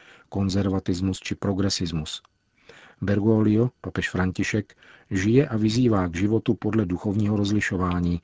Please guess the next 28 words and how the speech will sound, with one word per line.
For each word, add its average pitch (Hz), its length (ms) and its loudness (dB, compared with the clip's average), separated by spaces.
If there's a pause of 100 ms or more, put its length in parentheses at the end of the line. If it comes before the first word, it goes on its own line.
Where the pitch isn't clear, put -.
(200)
které 104 320 -2
denně 98 300 0
uskutečňuje 90 800 -6 (240)
v 92 120 -4
modlitbě, 101 580 0 (260)
rozhovoru 95 580 0
s 82 80 -6
Bohem, 98 460 -2 (160)
Ježíšem, 92 680 -2 (120)
Pannou 90 260 -4
Marií 95 460 0 (460)
a 107 80 0
žádostí 104 640 0
o 92 100 -4
přímluvu 107 460 -2
svatého 98 440 -2
Josefa, 95 460 -2 (140)
svého 90 420 -4
oblíbeného 92 600 -2
patrona. 80 460 -6 (1120)
Vše, - 200 0
co 135 180 -2
Bergoglio 123 580 4
měl 101 320 2
nebo 101 220 0
má 101 220 0
v 85 60 -2
rukou, 87 460 -2